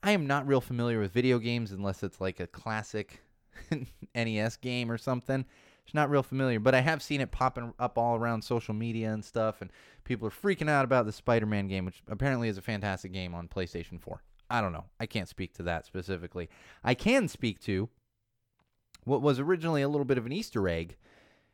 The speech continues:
within the Spider-Man game on PlayStation four. So there was a guy months and months and months ago, maybe in, even as much as a year ago, who had reached out to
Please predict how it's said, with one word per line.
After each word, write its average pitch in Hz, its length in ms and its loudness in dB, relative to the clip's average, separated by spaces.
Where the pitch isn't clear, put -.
within 165 300 2
the 147 80 2
Spider-Man 117 760 -2
game 101 360 0
on 165 220 -2
PlayStation 90 640 -4
four. 80 360 -12
So 165 340 4
there 196 100 4
was 214 120 0
a 196 40 -6
guy 185 500 4
months 185 400 4
and 117 120 -2
months 160 240 0
and 113 100 -2
months 131 240 0
ago, 104 140 -2
maybe 123 320 -4
in, 110 200 -4
even 110 200 -2
as 95 120 -4
much 110 200 -2
as 90 120 -4
a 92 40 -4
year 104 360 2
ago, 82 340 -2
who 180 300 2
had 143 300 2
reached 220 300 0
out 180 320 2
to 156 500 2